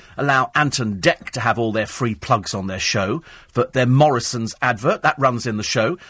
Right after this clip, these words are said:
their, uh, their stadium tour, that's allowed to run in their show.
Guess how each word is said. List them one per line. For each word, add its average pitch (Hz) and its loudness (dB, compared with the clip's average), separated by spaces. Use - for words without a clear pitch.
their, 127 2
uh, 123 2
their 123 -2
stadium 127 0
tour, 117 0
that's - -2
allowed 117 0
to 120 -4
run 113 0
in 110 -4
their 107 -2
show. 135 0